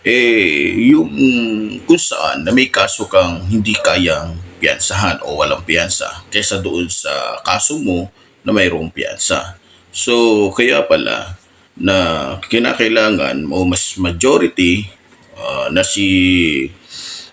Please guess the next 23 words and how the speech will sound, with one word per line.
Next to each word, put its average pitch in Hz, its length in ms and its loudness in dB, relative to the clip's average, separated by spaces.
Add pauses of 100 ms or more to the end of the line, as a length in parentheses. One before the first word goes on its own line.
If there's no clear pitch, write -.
(200)
Alice 73 400 0
Goo 101 400 4
ay 65 480 0
dalhin 107 500 2
sa - 240 -2
Pasig - 320 -2
City - 540 0 (480)
o 69 640 -2
sa 80 240 0
B 113 160 2
G 104 240 0
M 95 100 -2
P 135 220 4
ng 78 240 -4
Pasig 82 480 -2
dahil 82 400 0
sa 76 220 0 (1300)
mayroon 160 300 2
siyang - 180 -2
kaso 82 320 0
doon 90 400 2
na - 60 0
nakasampa 87 840 -4